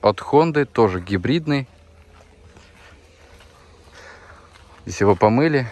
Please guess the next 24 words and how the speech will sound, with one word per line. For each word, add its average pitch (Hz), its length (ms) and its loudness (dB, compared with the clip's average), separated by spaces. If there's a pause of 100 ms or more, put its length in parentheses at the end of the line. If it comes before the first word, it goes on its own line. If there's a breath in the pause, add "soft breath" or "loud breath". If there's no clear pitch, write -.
(160)
и 123 80 -2
сушат. - 360 -6 (160)
Сейчас - 320 -10
у 95 40 -6
нас 92 120 -6
солнышко 151 520 0
светит, - 400 -8
вот 95 160 -10 (560 loud breath)
открыли 90 440 -4
двери 104 360 0
все. 92 340 -10 (1700 loud breath)
Такой 110 280 0
седан, 147 500 -2
сразу 95 320 -2
покажу 95 340 -6
багажник. 127 580 -2 (3000 loud breath)
Под 104 180 2
капотом 127 460 2
у - 20 0
него 101 240 0
один 104 240 0
и 104 60 0
пять 101 220 -2
мотор. 165 360 -2